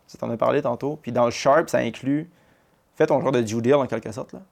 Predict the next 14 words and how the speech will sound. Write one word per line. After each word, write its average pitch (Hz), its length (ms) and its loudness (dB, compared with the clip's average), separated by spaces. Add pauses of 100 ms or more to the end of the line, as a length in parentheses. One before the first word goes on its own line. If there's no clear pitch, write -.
(120)
Pas 131 100 -4
comme 135 120 0
nécessairement 123 260 -6
un 123 60 -4
investisseur, 117 460 -2
parce 110 160 -10
qu'on 101 420 -16
fait - 120 -14
pas 110 140 -12
nécessairement 113 240 -10
le 113 120 -8
même, 113 300 -8
euh, - 720 -16
engagement. 120 400 -2